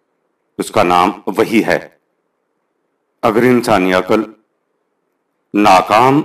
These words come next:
तजर्बाती तरीक़ेकार की बजाय वही की रोशनी में शाहराह जिंदगी पर गामजन हो, तो जैसा कि ऊपर कहा गया है, इंसान बेहद मुशक्कतों से बच जाता है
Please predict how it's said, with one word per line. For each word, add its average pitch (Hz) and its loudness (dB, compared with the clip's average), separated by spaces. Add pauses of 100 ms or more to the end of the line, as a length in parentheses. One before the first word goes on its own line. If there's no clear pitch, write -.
(140)
तजर्बाती 87 -2
तरीक़ेकार 113 -2
की 85 -4
बजाय 80 0 (380)
वही 110 -2
की 135 0
रोशनी 95 0
में 120 2
शाहराह 92 0 (220)
जिंदगी 95 -2
पर - -2
गामजन 87 -2
हो, 95 0 (1200)
तो 123 0
जैसा 110 -2
कि 139 0
ऊपर 123 0
कहा 113 -2
गया 87 0
है, 85 -2 (260)
इंसान 104 0
बेहद 98 -2
मुशक्कतों 117 -4
से 135 -2
बच - -4
जाता 90 0
है 80 -2